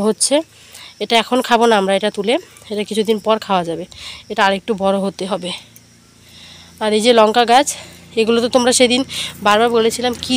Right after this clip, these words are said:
দিতে হবে, গাছটা কেমন হয়ে যাচ্ছে, কি দিতে হবে বা কিছু তোমরা বলোনি। অবশ্যই কমেন্টে বলো যে এটাতে কি দিলে এই গাছটা ঠিক হবে আমার। আর এই দেখো, এখানে অনেক লঙ্কার চারা হয়েছে,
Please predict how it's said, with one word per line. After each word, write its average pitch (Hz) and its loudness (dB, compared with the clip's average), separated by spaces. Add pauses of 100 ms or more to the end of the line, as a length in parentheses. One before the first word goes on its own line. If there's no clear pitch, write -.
দিতে 214 0
হবে, 240 0 (340)
গাছটা 202 0
কেমন 226 2
হয়ে 214 2
যাচ্ছে, 220 -4 (960)
কি 247 -2 (120)
দিতে 208 0
হবে 220 4
বা 220 2 (100)
কিছু 214 -4 (480)
তোমরা 226 0 (100)
বলোনি। 220 4 (720)
অবশ্যই 233 0
কমেন্টে 226 4 (100)
বলো 226 2
যে 226 0
এটাতে 220 -4 (140)
কি 262 -2 (140)
দিলে 220 -2
এই 233 -2
গাছটা 196 0 (120)
ঠিক 233 -2
হবে 190 0
আমার। 202 -4 (1040)
আর 190 2
এই 175 -2
দেখো, 180 -2
এখানে 190 -4 (120)
অনেক 202 -2 (120)
লঙ্কার 190 -8
চারা 190 -2
হয়েছে, 180 -6